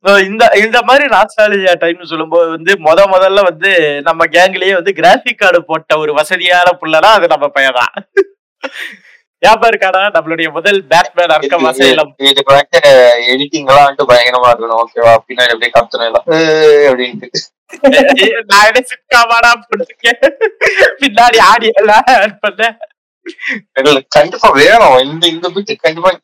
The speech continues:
Speaker 2: வைக்கணும் இது.
Speaker 1: அ, அ, Nvidia-வோட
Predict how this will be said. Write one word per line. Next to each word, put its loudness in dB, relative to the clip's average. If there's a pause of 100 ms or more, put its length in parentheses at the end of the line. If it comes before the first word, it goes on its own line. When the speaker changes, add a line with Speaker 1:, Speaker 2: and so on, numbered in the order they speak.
Speaker 2:
வைக்கணும் 2
இது. -2 (760)
Speaker 1:
அ, -4 (140)
அ, 2
Nvidia-வோட -2